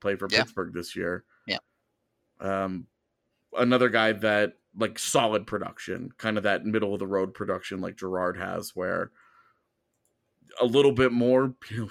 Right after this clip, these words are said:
Speaker 1: ten more points, you're talking about this guy as an offensive defenseman.
Speaker 2: <laughs> Yeah, it's true. How about, uh, how about the guy that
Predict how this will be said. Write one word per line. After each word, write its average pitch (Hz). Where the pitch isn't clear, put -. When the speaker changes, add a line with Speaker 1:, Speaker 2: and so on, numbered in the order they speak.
Speaker 1:
ten 113
more 113
points, 120
you're 110
talking 104
about 92
this 82
guy 101
as 98
an 98
offensive 92
defenseman. -
Speaker 2:
<laughs> -
Yeah, -
it's -
true. 170
How 117
about, 143
uh, 139
how 117
about 131
the 117
guy 117
that 107